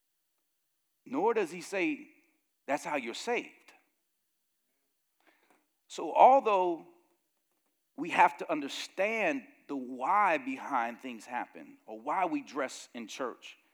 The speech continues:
we gotta be careful not to look down upon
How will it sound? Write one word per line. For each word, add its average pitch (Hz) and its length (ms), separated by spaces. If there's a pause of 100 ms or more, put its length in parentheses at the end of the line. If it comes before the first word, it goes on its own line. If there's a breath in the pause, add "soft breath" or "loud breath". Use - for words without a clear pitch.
(280)
we 135 120
gotta 170 260
be 143 160
careful 165 540
not 156 360
to 151 40
look 117 300
down 170 320
upon 104 540